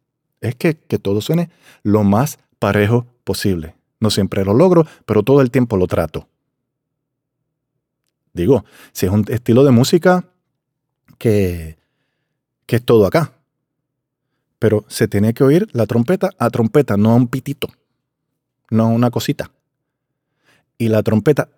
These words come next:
si estás tocando mezzo forte, que es el equivalente, <laughs> o sea, mezzo forte es como el pianísimo en música popular, básicamente. Eh, sujeto a debate, pero sucede. Ustedes que tocan música popular lo saben,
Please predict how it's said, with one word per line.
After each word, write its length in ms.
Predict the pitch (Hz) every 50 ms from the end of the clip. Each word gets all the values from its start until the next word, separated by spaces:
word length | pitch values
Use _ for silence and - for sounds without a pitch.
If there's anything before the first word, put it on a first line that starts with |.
| - - -
si 180 | - - - 226
estás 220 | 190 - - 196
tocando 280 | - 147 147 170 165 165
mezzo 300 | 160 156 156 - - 147
forte, 580 | - - 156 135 110 98 - - 82 87 98 - _ _ _ _ _ _ _ _ _ _ _ _ _ _ _ _ _ _ _
que 340 | - 95 95 95 98 101 104
es 220 | 113 - - - _ _ _ -
el 140 | 113 101
equivalente, 720 | 101 - - 101 95 95 95 98 101 - - 113 113 - 143 117 101
<laughs> 40 | -
o 40 | 107
sea, 200 | - 95 85 - _ - - - - - - _ _
mezzo 360 | - 131 131 131 120 123 127 113
forte 340 | 120 131 139 139 - 151
es 100 | 151 143
como 220 | - - 143 135 127
el 80 | 117
pianísimo 640 | 120 - 117 113 123 139 - - 143 131 123 117 113
en 140 | 107 107 107
música 320 | 110 113 110 143 123 127
popular, 520 | 117 123 113 113 110 104 104 98 92 - - -
básicamente. 720 | 107 110 101 117 107 104 95 98 101 101 101 - - - _ _ _ _ _ _ _ _ _ _ _ _ _ _ _ _ _ _ _ _ _ _ _ _ _ _
Eh, 840 | - 98 92 92 90 87 87 87 87 85 80 78 76 76 73 76 -
sujeto 340 | - - 120 120 131 123 170
a 40 | 156
debate, 300 | 160 156 151 151 147 127
pero 260 | - 107 95 95 90 - _ _ _ _
sucede. 680 | - - - - 143 - - 98 87 85 82 80 80 - _ _ _ _ _ _
Ustedes 300 | - 107 - 101 101 107
que 80 | 117
tocan 180 | 117 135 131 131
música 260 | 131 123 143 135 135
popular 400 | 127 131 139 139 143 147 156 - _ _ _ _ _ _ _ _ _
lo 160 | 120 117 117 104
saben, 340 | 107 92 85 80 76 -